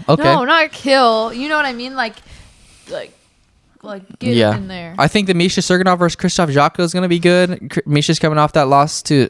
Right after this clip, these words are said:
Speaker 1: he got knocked out by Superman Span. Um,
Speaker 2: Mm-hmm.
Speaker 1: but he's a tank, and I think that Misha could get back on track here. Krzysztof Jotko, who did he lose to?
Speaker 2: <laughs>
Speaker 1: Oh, yeah, he lost to Sean Strickland. Sean Strickland pieced him apart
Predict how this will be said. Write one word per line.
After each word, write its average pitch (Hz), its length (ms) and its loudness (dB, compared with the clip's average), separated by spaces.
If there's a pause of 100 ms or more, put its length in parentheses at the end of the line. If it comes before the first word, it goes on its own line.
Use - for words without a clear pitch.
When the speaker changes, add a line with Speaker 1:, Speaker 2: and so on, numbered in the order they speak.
Speaker 1:
he 131 120 2
got 120 160 2
knocked 127 240 0
out 135 140 4
by 123 140 4
Superman 127 460 4
Span. 120 480 2 (560)
Um, 220 40 0 (420)
Speaker 2:
Mm-hmm. 107 100 -2
Speaker 1:
but 110 300 4
he's 131 180 2
a 139 60 0
tank, 131 680 0 (560)
and 113 680 2 (480)
I 123 80 2
think 139 220 0
that 139 100 2
Misha 127 280 2
could 120 140 -4
get 127 140 2
back 120 200 2
on 120 100 2
track 120 260 0
here. 120 180 0
Krzysztof 131 360 0
Jotko, 135 320 -2
who 156 140 2
did 151 80 -10
he 135 160 -4
lose 117 300 -6
to? - 240 -10 (440)
Speaker 2:
<laughs> - 60 -2 (920)
Speaker 1:
Oh, 156 140 4
yeah, 156 140 4
he 143 40 4
lost 151 200 2
to 156 60 -6
Sean 147 280 -2
Strickland. 131 480 -4
Sean 127 200 2
Strickland 120 300 -2
pieced - 260 -2
him 120 80 -4
apart 113 400 0